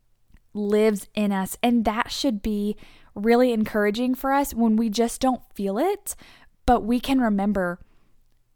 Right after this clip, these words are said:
that abundance is not only possible and attainable, it's something that we already possess, and we have to choose to bring out and choose to put in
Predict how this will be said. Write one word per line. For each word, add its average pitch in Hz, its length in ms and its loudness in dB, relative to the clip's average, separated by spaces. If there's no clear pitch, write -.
that 226 300 0
abundance 247 600 0
is 240 160 -4
not 220 240 4
only 269 220 2
possible 233 720 -2
and 208 140 -2
attainable, 214 720 -2
it's 240 140 -4
something 269 400 -2
that 262 160 -2
we 226 160 -4
already 202 600 2
possess, 185 720 -2
and 226 160 2
we 226 120 -2
have 226 320 -4
to 220 340 0
choose 214 400 0
to 240 160 -2
bring 202 280 -2
out 185 220 0
and 202 100 -6
choose 208 440 -2
to 208 100 -6
put 202 220 -4
in 190 200 -2